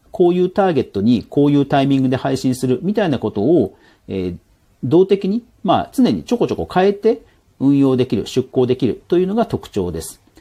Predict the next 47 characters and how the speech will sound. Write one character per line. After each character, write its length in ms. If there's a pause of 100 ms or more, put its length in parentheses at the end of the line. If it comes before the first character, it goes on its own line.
(240)
で 80
す 120
の 120
で、 300
年 300
齢、 300 (120)
性 240
別、 480
位 80
置 180
情 200
報、 360 (840)
番 240
組 180
カ 140
テ 80
ゴ 120
リ 220
ー、 60
こ 140
の 120
あ 80
た 100
り 80
の 100
組 240
み 60
合 40
わ 60
せ 160
で、 400 (640)
広 180
告 220
主 200
が 120
最 240
適 200
な 260 (240)
番 240
組 200
や 180
配 240
信 160
の 80
仕 120
方 240
を、 280